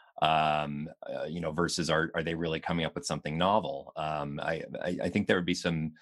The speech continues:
some use to, uh, making this kind of a, you know, kind of a time series approach. So I wanna think about that going forward.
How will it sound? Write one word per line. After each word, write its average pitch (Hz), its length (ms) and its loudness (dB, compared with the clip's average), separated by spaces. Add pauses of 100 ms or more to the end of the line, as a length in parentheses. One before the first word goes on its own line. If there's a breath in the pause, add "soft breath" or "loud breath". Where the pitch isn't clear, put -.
(200 loud breath)
some 90 240 4
use 98 540 6
to, 82 340 4
uh, 80 260 4
making 87 280 0
this 80 140 -4
kind 95 220 2
of 82 60 0
a, 73 240 0 (220)
you 82 60 -2
know, 80 60 2
kind 131 160 2
of 80 60 2
a - 40 -4
time 117 300 0
series 73 320 -4
approach. - 440 -8
So 82 160 -2
I 85 120 0
wanna 95 200 0
think 92 180 0
about 80 240 2
that 78 160 2
going 76 240 -2
forward. 80 480 2